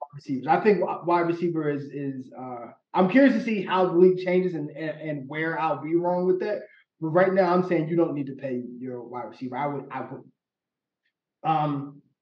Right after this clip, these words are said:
we'll see. But culture is one thing. That's the ar-, that's the best argument. But that's what it is. Linebackers, I would, I personally would not pay linebackers, any of them.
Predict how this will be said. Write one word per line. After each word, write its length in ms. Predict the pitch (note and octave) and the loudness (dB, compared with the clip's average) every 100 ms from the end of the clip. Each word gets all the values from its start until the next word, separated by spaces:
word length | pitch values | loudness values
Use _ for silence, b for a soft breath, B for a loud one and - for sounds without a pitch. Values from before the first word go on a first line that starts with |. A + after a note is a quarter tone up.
| _ | _
we'll 240 | F3 A3+ | 2 4
see. 180 | D#4 F#3 | 4 2
But 220 | F3 F3 | 4 0
culture 420 | G3 A#3+ A#3 A#3+ A#3 | 4 2 4 2 2
is 100 | F#3+ | 2
one 320 | G#3+ A3 A3 | 2 2 0
thing. 260 | A3 A3 | -2 0
That's 200 | F#3 F3+ | 2 0
the 80 | G3 | 0
ar-, 180 | - F#3+ | 2 2
that's 160 | G3 F#3+ | 2 0
the 60 | |
best 200 | F3+ G3 E3+ | -2 -4 -2
argument. 520 | F3 E3 E3 F3 - - _ _ - | -2 0 0 -2 -4 -16 _ _ -6
But 80 | D#3 | -2
that's 180 | E3 | 0
what 120 | E3+ E3 | 2 2
it 80 | |
is. 220 | D3+ B2 - | 0 -4 -6
Linebackers, 680 | D3+ F#3+ G3+ G3 G3+ G3+ G3 | 2 4 4 2 4 4 4
I 180 | - E3+ | 0 -2
would, 240 | E3+ F3 - - | 2 0 0 -4
I 220 | D#3+ G3 | -2 0
personally 500 | F#3 F#3+ F3+ F3+ E3+ | 0 0 0 2 0
would 200 | D3+ C#3+ | 0 -4
not 260 | C3+ B2 - - | -6 -8 -10 -18
pay 320 | - A2 - - B2+ | -14 -14 -14 -18 -16
linebackers, 540 | F2+ F#2 - - - _ _ - | -16 -16 -18 -20 -20 _ _ 0
any 180 | G3 E3+ | 4 4
of 80 | - | 2
them. 240 | - | -6